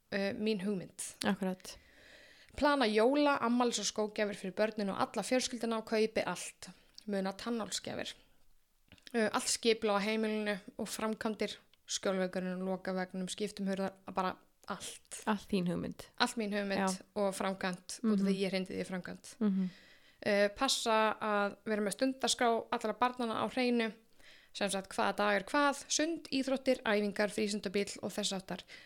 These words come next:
Speaker 1: Passa að sækja á réttan stað, læt Óla læra heima, nú tekur Elín Kara við þar sem hún er að fara í fyrsta bekk.
Speaker 2: Nákvæmlega.
Speaker 1: Kaup í matinn, ákveða hvað á að vera í matinn, læt smyrja bílana, skoða bílana.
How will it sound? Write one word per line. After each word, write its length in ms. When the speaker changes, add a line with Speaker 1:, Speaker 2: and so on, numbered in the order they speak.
Speaker 1:
Passa 360
að 120
sækja 320
á 80
réttan 180
stað, 360
læt 240
Óla 240
læra 220
heima, 340
nú 160
tekur 260
Elín 300
Kara 160
við 160
þar 80
sem 140
hún 80
er 40
að 40
fara 120
í 80
fyrsta 120
bekk. 160
Speaker 2:
Nákvæmlega. 420
Speaker 1:
Kaup 240
í 60
matinn, 400
ákveða 460
hvað 100
á 60
að 60
vera 120
í 20
matinn, 380
læt 140
smyrja 440
bílana, 420
skoða 340
bílana. 400